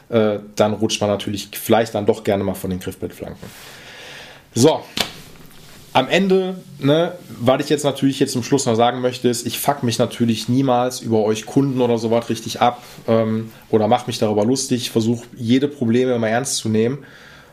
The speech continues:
und versuch wirklich immer, immer, immer, immer und nochmal immer,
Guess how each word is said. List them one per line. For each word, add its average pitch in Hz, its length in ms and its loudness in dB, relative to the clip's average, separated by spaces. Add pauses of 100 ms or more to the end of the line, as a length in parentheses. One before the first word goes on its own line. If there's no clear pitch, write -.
(220)
und 120 220 4
versuch 117 400 -2
wirklich 123 320 0 (100)
immer, 143 500 2 (200)
immer, 135 580 0
immer, 123 440 0 (300)
immer 110 420 0 (140)
und 101 260 -8
nochmal 110 460 0
immer, 120 340 -2